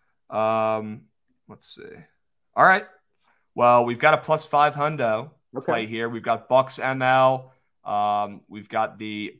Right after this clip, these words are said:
Speaker 1: Bucks team total over. We've got, and that, that's over nineteen and a half alt.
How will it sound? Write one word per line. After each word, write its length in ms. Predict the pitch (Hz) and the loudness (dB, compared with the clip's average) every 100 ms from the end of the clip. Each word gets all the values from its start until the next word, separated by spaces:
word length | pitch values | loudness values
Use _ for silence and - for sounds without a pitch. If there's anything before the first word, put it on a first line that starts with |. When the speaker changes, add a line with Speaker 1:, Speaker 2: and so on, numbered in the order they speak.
| - | 0
Speaker 1:
Bucks 380 | 123 127 - | 2 0 -8
team 300 | - 135 123 | -14 -10 -10
total 360 | 120 127 123 120 | -10 -8 -6 -4
over. 680 | 120 143 151 156 156 160 - _ _ _ | 0 0 2 2 2 2 -4 _ _ _
We've 220 | - 110 - | -14 -14 0
got, 500 | 117 113 110 - - - - | 2 4 2 -2 -12 -14 -12
and 100 | 117 | -8
that, 220 | 120 - | -10 -2
that's 200 | 127 127 | -2 -2
over 220 | 127 123 | -6 -6
nineteen 360 | 123 123 123 135 | -4 -6 -6 -12
and 80 | 143 | -8
a 40 | |
half 240 | 135 139 - | -6 -6 -6
alt. 380 | 123 - - | -6 -6 -12